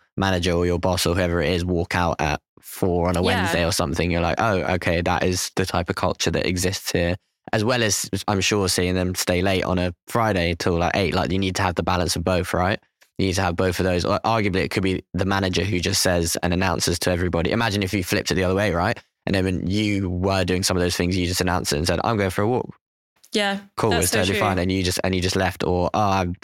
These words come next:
Speaker 1: I, my brain's not really working today. I'm gonna take, uh, an hour off," or something like that. If they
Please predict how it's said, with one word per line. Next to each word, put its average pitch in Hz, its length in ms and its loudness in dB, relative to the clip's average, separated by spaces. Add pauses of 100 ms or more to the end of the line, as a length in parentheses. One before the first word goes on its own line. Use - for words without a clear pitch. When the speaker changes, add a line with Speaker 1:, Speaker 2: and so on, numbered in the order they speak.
Speaker 1:
I, 98 340 0
my 95 160 0
brain's 98 260 0
not 82 100 2
really 90 120 2
working 92 280 0
today. 87 280 0
I'm 92 160 0
gonna 90 180 0
take, 85 380 -2 (140)
uh, - 80 -2 (180)
an 95 100 0
hour 98 200 2
off," 92 180 -2
or 85 60 0
something 85 260 0
like 85 100 2
that. 92 200 2
If 95 80 0
they 101 240 0